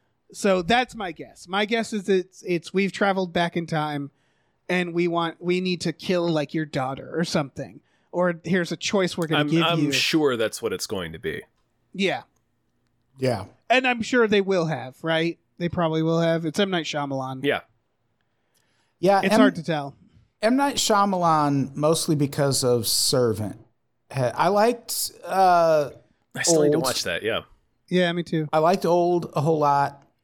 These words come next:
Speaker 2: You did
Speaker 3: And
Speaker 2: like Old.
Speaker 3: I did.
Speaker 2: Interesting.
Speaker 1: You
Speaker 3: And
Speaker 1: liked Old.
Speaker 3: I did. I,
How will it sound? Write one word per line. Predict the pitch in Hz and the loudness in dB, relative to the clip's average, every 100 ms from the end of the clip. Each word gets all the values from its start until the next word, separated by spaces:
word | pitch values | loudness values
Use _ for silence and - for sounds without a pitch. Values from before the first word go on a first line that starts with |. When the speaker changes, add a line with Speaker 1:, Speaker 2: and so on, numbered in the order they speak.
| - | -2
Speaker 2:
You | 147 | 2
did | 143 | 6
Speaker 3:
And | 139 | 6
Speaker 2:
like | 135 127 123 | 4 0 -2
Old. | 107 90 85 _ _ _ | -8 -10 -14 _ _ _
Speaker 3:
I | 147 | -2
did. | 139 147 180 139 110 92 - - | 0 2 2 2 0 -8 -14 -4
Speaker 2:
Interesting. | 190 214 - 233 | 2 4 6 6
Speaker 1:
You | 233 | 6
Speaker 3:
And | |
Speaker 1:
liked | 254 302 320 269 269 | 6 4 2 -2 0
Old. | 294 285 185 139 101 - - | 2 4 2 0 -4 -12 -6
Speaker 3:
I | 143 | -2
did. | 127 151 285 427 - 113 - - | 0 2 4 2 0 -4 -12 -10
I, | 135 | -6